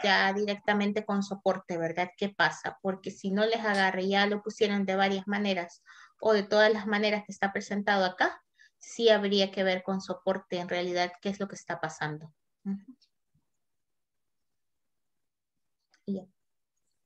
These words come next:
So, en este, pues, eh, quedamos que vamos a enviar lo que es el,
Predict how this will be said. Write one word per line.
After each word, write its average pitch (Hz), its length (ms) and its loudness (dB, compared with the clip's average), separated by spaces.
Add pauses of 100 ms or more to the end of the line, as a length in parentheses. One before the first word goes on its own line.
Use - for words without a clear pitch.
(800)
So, - 300 4
en 220 180 4
este, 285 480 2
pues, 220 400 4
eh, 196 420 0
quedamos 208 480 0
que 190 440 4
vamos 214 300 0
a 233 60 -2
enviar 196 520 4
lo 196 160 0
que 185 300 -2
es - 220 -8
el, 175 420 0